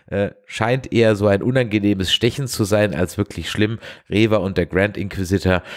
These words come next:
sind dafür beruhigt, Qui-Gon im Nachhinein etwas frustriert, dass er daran gestorben ist. Vermutlich hatte Darth Maul einfach noch ein besseres Exemplar als diese neumodischen Schwerter. Ja, äh,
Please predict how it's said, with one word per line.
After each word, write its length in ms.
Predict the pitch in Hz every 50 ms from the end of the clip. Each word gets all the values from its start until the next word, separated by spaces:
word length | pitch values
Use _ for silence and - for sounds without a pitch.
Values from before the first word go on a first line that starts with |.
| - -
sind 240 | - - 101 92 -
dafür 380 | 95 90 87 - - - 101 82
beruhigt, 520 | - 82 73 82 90 101 104 - - -
Qui-Gon 460 | - - 87 87 92 92 90 90 90
im 140 | 78 82 87
Nachhinein 440 | 82 82 82 - - 87 82 85 -
etwas 300 | - - - 87 80 -
frustriert, 560 | - - - 87 - - - - 113 113 -
dass 140 | - - 87
er 80 | 80
daran 280 | - 80 73 69 71 73
gestorben 540 | 73 - - - - 104 123 131 120 120 80
ist. 180 | 104 101 - - - - - - _
Vermutlich 600 | - 98 92 90 92 98 - 92 92 - - 90
hatte 340 | 82 - - 87 80 - _ _ _
Darth 280 | - 82 76 - -
Maul 320 | 85 85 82 82 87 90 - -
einfach 400 | 71 80 82 - - 85 - -
noch 160 | 82 78 -
ein 180 | - 78 78
besseres 420 | - 78 80 - - 80 76 78 -
Exemplar 680 | - - - - - 82 80 - - - 73 80 82 - - - - - - - -
als 240 | - - 78 - -
diese 320 | - 85 85 78 85 92 82
neumodischen 840 | 76 78 73 78 78 73 78 78 78 76 82 82 - - 113 113 - _ - -
Schwerter. 840 | - - - - - 80 71 - - - - 127 - - - - - - - - - - - _ _ _
Ja, 320 | - 82 87 90 117 - - _ _ _ _ - - - _
äh, 220 | - - 85 -